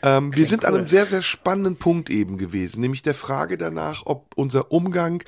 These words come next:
Speaker 1: mit den Auswüchsen des Internets nicht intelligenter werden muss. Und ob wir, ich bring das auch nochmal ins Spiel,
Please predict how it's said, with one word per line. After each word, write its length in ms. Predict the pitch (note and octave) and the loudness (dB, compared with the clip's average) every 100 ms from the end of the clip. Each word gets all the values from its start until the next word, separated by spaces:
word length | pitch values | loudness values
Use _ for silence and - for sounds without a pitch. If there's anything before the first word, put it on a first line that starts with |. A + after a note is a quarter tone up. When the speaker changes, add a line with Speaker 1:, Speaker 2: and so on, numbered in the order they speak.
| - - - | -14 -18 -6
Speaker 1:
mit 180 | C3+ C3 | -2 0
den 140 | C3+ | 0
Auswüchsen 760 | B2 D#3 - C#3+ D3+ - C#3+ C3 | 2 0 -2 -4 -6 -6 -4 -4
des 200 | B2+ - | -4 -4
Internets 580 | D3+ D#3+ C#3 C3+ - C#3 | -4 -2 0 0 -2 -6
nicht 160 | C3+ | -4
intelligenter 680 | C#3 C3+ C3 A#2 A2+ A#2+ F#2 | -4 -2 -2 0 0 0 -2
werden 320 | F2 D#2+ - | -2 -6 -8
muss. 360 | F2+ - - - - | -10 -12 -12 -12 -6
Und 320 | A#2 A2 - | -6 -6 -4
ob 200 | B2 A#2+ | -2 -2
wir, 400 | A#2 B2+ E3 E3+ | -6 -2 2 2
ich 240 | C#3+ C3 - | -2 -6 -6
bring 180 | C#3 D3+ | -4 -2
das 140 | C#3 | 0
auch 120 | D3+ | 2
nochmal 260 | F3 B2 G#2 | 2 2 -2
ins 100 | G#2 | -6
Spiel, 360 | - A2+ B2 | -6 -2 -2